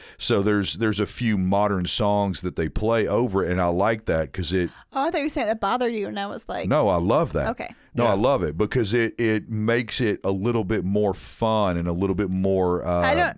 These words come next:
Speaker 1: relatable.
Speaker 2: I don't know if you picked it up, but every couple episodes they do the, um,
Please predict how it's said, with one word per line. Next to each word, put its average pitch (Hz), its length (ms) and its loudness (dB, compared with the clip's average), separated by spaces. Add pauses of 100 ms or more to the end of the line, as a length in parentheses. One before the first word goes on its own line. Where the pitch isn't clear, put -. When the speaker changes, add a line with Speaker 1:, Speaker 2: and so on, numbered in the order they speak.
(120)
Speaker 1:
relatable. 92 880 0
Speaker 2:
I 269 60 0
don't 302 80 0
know 294 80 0
if - 80 -4
you 269 100 -2
picked 254 260 -6
it 233 80 0
up, 226 220 0
but 220 220 -2 (360)
every 247 260 0
couple 240 320 -2
episodes 226 540 -2
they 214 180 0
do 208 480 0 (100)
the, 208 340 0
um, 190 480 -2